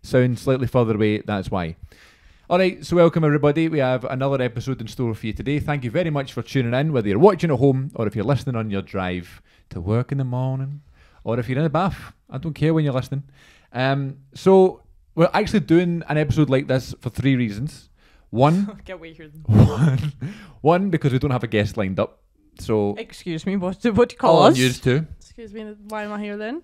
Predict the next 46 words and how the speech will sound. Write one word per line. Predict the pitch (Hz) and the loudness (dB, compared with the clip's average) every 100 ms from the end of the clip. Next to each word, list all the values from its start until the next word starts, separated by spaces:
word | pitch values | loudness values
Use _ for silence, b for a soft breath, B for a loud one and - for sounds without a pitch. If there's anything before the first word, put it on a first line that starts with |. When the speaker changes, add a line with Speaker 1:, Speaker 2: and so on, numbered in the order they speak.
| - | -10
Speaker 1:
Uh, | 131 | -10
they, | 127 | -8
uh, | - 135 139 | -6 -6 -6
like | 127 | -8
the | 135 | -8
normal | 123 117 120 113 | -6 -4 -4 -6
kind | 131 113 | -6 -8
of | 104 | -8
format, | - 117 104 95 104 | -10 -6 -4 -4 -6
right? | 110 | -8
We | 107 | -8
don't | 120 110 | -8 -8
have | 110 | -6
that | 104 104 | -6 -6
sorted | - 98 87 | -8 -10 -8
this | 92 - | -12 -8
week. | 104 | -6
Number | 113 135 | -4 -6
two, | - - 151 202 202 b b b _ | -4 0 2 2 -2 b b b _
uh, | 117 120 120 - | -10 -6 -6 -8
we've | 131 | -4
got | 175 | -4
some | 170 156 | -2 -2
new | 151 | -2
equipment. | 143 165 165 165 202 - | 0 2 2 0 -6 -8
Don't | 139 | -6
know | 147 | -4
if | 123 | -4
you've | 127 | -6
been | 117 117 | -6 -4
noticing. | 127 - 113 165 202 - _ - | -4 -6 -6 -6 -6 -14 _ -16
Uh, | 110 110 110 | -10 -8 -6
this | - 185 | -6 -6
isn't | 175 147 | -6 -8
a, | 135 135 139 | -8 -8 -8
this | 139 | -8
is | 143 | -6
an | 117 | -4
old | 120 | -4
microphone, | 113 107 101 113 110 | -4 -8 -6 -6 -4
but | 107 | -6
it's | - | -6
Speaker 2:
Oh. | |
Speaker 1:
got | 127 117 | -6 -6
a | 117 | -6
fancy | - 196 233 208 196 | -6 -6 -6 -4 -4